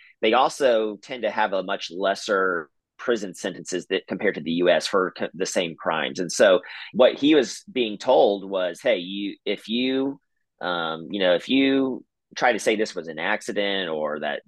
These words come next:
there was a medical emergency, like, you're gonna go to jail. Like, y-, if you don't wanna go to jail, if you wanna stay with your family, you need to plead guilty, accept responsibility, you know, pay this, this cultural,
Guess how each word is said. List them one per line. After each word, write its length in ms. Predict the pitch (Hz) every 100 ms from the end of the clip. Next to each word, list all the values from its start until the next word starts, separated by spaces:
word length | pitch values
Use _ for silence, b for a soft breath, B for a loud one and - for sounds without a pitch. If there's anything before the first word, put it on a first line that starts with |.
| -
there 120 | 90
was 100 | 73
a 60 |
medical 420 | 71 95 104 - 98
emergency, 500 | 98 90 92 - 90
like, 140 | 82 -
you're 100 | 110
gonna 160 | 98
go 80 | 90
to 120 | 80
jail. 260 | 69 73 71
Like, 120 | 78 - -
y-, 140 | 92
if 140 | 85 85
you 100 | 104
don't 180 | 113 113
wanna 160 | 127
go 120 | 127
to 80 | 127
jail, 300 | 113 104 92
if 100 | 90
you 100 | 92
wanna 120 | 98
stay 160 | 98 95
with 100 | 90
your 120 | 95
family, 500 | - 85 85 82 82 - _
you 80 | 92
need 120 | 92
to 80 | 85
plead 360 | - 92 117 107
guilty, 500 | 101 85 - 90 87
accept 380 | - - 95 113
responsibility, 1080 | 104 113 107 123 98 90 85 85 82 85 - _ _
you 80 | 90
know, 120 | 78 -
pay 280 | - 110 110
this, 340 | 107 104 - 101 -
this 180 | 92 -
cultural, 800 | - 104 - 107 101 101 90